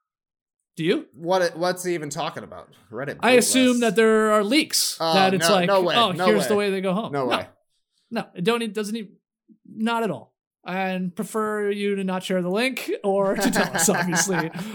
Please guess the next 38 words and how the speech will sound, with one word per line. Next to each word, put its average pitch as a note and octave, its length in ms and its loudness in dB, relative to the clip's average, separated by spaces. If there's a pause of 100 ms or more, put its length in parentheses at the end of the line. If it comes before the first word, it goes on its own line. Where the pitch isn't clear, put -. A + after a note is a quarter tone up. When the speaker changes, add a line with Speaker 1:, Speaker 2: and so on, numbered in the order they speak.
(140)
Speaker 1:
We G#3+ 120 0
really C#4+ 500 0
enjoy G#3 640 6 (360)
just E3 200 -4
going A3+ 300 2
into G3+ 180 -2
each F3 180 -6
episode D#3+ 520 -8
blind. B2 500 -14
But B2 220 -6
yeah, - 140 -8 (100)
I C#3+ 140 -14
mean, A#2+ 280 -16 (580)
I'd, F#3+ 220 0 (120)
you'd G#3+ 220 2
be B3 120 6
naive A3+ 440 2
to F3+ 100 0
think E3 520 -8 (680)
that F3 200 -4
no G3 440 8
one F3+ 340 4
knows E3+ 480 2
the E3+ 120 0
order E3+ 460 2
of C#3 140 -12
people F3 240 -2
going D#3 260 -4
home C#3+ 380 -8
or B2+ 120 -14
maybe D3+ 280 -10
even C#3 160 -14
who C#3+ 120 -12
wins D#3+ 240 -6
the B2+ 80 -12
damn A2+ 220 -18
thing. A2+ 300 -20
Like, C#3 220 -14